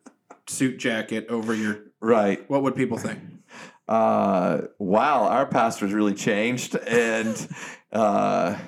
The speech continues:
Speaker 2: and he is pretty full of himself.
Speaker 1: And, okay.
Speaker 2: And if that was the way it happened, the way you described it,
Speaker 1: Yeah.
Speaker 2: yeah, I would be pretty full of myself.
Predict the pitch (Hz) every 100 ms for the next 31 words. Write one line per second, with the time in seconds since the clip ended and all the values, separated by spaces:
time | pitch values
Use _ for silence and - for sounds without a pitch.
0 | - 113 110 143 151 107 - 151 147 143
1 | 120 98 - 82 71 - - - _ _
2 | _ _ _ _ _ _ _ _ _ _
3 | 127 110 107 107 104 - _ _ 127 120
4 | - - _ - _ _ _ 107 104 104
5 | - - 107 98 120 123 131 127 131 131
6 | 127 120 127 143 302 269 139 135 131 123
7 | - 139 139 151 165 127 123 117 90 -
8 | - - - - 123 120 127 117 104 131
9 | 110 - 101 95 92 90 - - - -